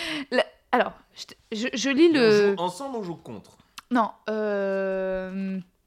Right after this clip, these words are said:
Speaker 1: Bonne question. En fait,
Speaker 2: Est-ce
Speaker 1: ça
Speaker 2: que,
Speaker 1: peut
Speaker 2: est-ce qu'il faudrait pas être quatre ?
Speaker 1: Eh ben alors justement, figure-toi, je te trouve vachement, euh... Euh, tous les jeux sont pour, euh, des familles nombreuses ou des, des gens qui ont des bandes d'amis. Moi déjà, je supporte pas les bandes.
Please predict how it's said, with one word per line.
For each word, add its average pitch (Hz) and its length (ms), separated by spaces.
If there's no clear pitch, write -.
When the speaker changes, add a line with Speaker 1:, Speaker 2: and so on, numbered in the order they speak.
Speaker 1:
Bonne 269 260
question. 262 640
En 220 80
fait, 320 160
Speaker 2:
Est-ce 254 180
Speaker 1:
ça - 140
Speaker 2:
que, 175 60
Speaker 1:
peut 165 80
Speaker 2:
est-ce 131 100
qu'il 170 140
faudrait 104 280
pas 113 120
être - 200
quatre ? - 380
Speaker 1:
Eh 214 60
ben 233 80
alors 226 180
justement, 427 540
figure-toi, 294 560
je 359 80
te - 80
trouve 226 260
vachement, 339 600
euh... 254 680
Euh, 202 880
tous - 140
les 403 160
jeux 349 200
sont 247 240
pour, 233 280
euh, 196 520
des 196 580
familles 247 300
nombreuses 254 480
ou 226 60
des, 196 300
des 202 200
gens 262 120
qui 269 120
ont 233 40
des 202 140
bandes 240 320
d'amis. 214 320
Moi 214 140
déjà, 214 240
je 240 60
supporte 220 340
pas 240 160
les 214 100
bandes. 208 480